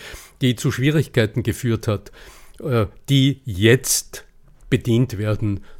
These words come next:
durch eine Neuerung. Und aus dem heraus entsteht ein, ka-, aus dem heraus kann, jetzt rhetorisch gesehen,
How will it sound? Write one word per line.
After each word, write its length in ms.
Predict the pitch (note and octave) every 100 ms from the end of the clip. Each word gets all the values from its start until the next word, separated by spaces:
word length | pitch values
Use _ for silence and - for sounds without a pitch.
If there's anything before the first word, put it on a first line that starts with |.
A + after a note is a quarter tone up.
| -
durch 300 | B2 G#2+ -
eine 260 | D#3+ G#2 F#2+
Neuerung. 720 | G2 F#2 G2+ G#2+ C3+ D#3+ - - -
Und 200 | - A#2 -
aus 300 | A#2+ - -
dem 280 | C3 D#3
heraus 500 | C#3 D3+ B2+ C3+ - - - -
entsteht 500 | C3 - B2+ A#2 -
ein, 280 | A#2+ G#2 G2 - - -
ka-, 200 | C3+ C#3+
aus 200 | - B2+
dem 180 | - C#3+
heraus 440 | C3+ G2+ A2 - -
kann, 520 | - C#3+ D3 A3+ A#3 - - _ _ -
jetzt 260 | A2+ -
rhetorisch 720 | F#2 F#2+ - G2+ B2 D#3 E3
gesehen, 540 | - D3+ A#2+ B2 D3+